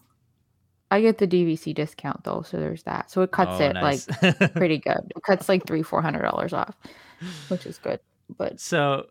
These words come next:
Speaker 2: so yeah, we're, we're happy to announce that we're starting a, a trip planning company. So if you guys need, uh,
Speaker 1: <laughs>
Speaker 2: vacation advice, uh, come to us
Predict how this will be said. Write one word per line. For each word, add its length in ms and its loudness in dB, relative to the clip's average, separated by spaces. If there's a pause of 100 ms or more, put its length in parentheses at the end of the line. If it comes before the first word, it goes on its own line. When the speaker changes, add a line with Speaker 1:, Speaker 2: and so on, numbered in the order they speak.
Speaker 2:
so 220 -2
yeah, 220 0
we're, 180 -2
we're 140 0
happy 280 0
to 140 -2
announce 320 -2
that 140 0
we're 260 0
starting 440 -2
a, 300 0
a 140 0
trip 320 -6
planning 440 -2
company. 420 -6
So 140 -10
if 120 -10
you 60 -6
guys 360 -6
need, 300 -4
uh, 400 -2
Speaker 1:
<laughs> 40 -8
Speaker 2:
vacation 480 -2
advice, 640 -6
uh, 220 -4
come 220 -2
to 140 -6
us 160 -6